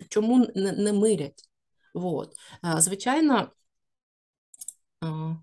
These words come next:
ага. А, чи робимо ми це один на один, чи з групою дітей? Дякую, зразу зараз тут розповім. А, це можна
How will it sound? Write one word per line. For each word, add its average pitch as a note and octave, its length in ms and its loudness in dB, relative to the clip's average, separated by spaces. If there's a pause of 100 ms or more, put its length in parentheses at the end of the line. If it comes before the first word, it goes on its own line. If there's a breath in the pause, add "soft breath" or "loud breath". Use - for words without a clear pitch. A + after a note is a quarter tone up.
ага. F3+ 280 -8 (1800)
А, E3+ 280 -2
чи G3 140 -2
робимо A#3+ 440 4
ми A#3+ 100 4
це A3+ 160 0
один A3+ 240 2
на A3 140 0
один, B3+ 300 0
чи A3+ 120 0
з F#3+ 40 -2
групою G#3+ 400 0
дітей? F3+ 400 -2
Дякую, D#3 380 -4
зразу D#3+ 300 -4
зараз D#3 260 -6
тут E3 180 -10
розповім. E3 540 -4 (460 loud breath)
А, F3 460 2 (100)
це F#4+ 360 6
можна E3 500 4